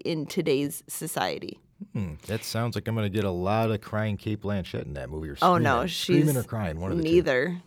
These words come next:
Speaker 2: Really?
Speaker 1: Neither
Speaker 2: Hmm.
Speaker 1: one.
Speaker 2: All
Speaker 1: I
Speaker 2: right, I'm
Speaker 1: mean,
Speaker 2: intrigued.
Speaker 1: it's fascinating because who knew that two and a half hours of conversations about classical music, art, sponsorship, and sexual politics could be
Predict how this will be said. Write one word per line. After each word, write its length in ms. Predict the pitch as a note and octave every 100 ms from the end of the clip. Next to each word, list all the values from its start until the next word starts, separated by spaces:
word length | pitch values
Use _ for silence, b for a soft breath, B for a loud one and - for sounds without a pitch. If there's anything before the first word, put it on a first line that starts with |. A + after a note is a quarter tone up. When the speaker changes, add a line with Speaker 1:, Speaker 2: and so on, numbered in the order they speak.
| -
Speaker 2:
Really? 320 | G#2 G3 F#3
Speaker 1:
Neither 260 | F#3 F#3 F3
Speaker 2:
Hmm. 60 |
Speaker 1:
one. 300 | E3 D3+ C#3 - -
Speaker 2:
All 60 | A#3+
Speaker 1:
I 40 |
Speaker 2:
right, 80 | B3
I'm 60 |
Speaker 1:
mean, 160 | B3+ -
Speaker 2:
intrigued. 340 | A#3+ A#3 G#3 B B B _
Speaker 1:
it's 220 | B3+ A#3
fascinating 560 | - C#4 D#4+ E4 C#4 C#4+
because 240 | B3 A3+
who 160 | A3 B3+
knew 100 | C4+
that 180 | B3 A#3
two 160 | A3+ A3
and 80 |
a 40 | A3
half 240 | A3+ G3+
hours 460 | - F3+ F#3 G3 G3
of 120 | -
conversations 800 | - F#3 F3+ F3+ F#3 F3+ F3+ F3 -
about 480 | F3 E3+ E3 - -
classical 560 | - F3 E3+ F3+ F3+ F3
music, 720 | D#3+ D#3+ E3+ F3+ F3 F3 - -
art, 320 | A2+ E3 F3 F3 _ -
sponsorship, 920 | - - C#3+ F3 - F3 - F3+ F3
and 120 | E3+
sexual 380 | E3+ E3+ - F3
politics 640 | E3 E3+ E3 F3 F#3+ - -
could 240 | A3 E3
be 260 | F#3 F#3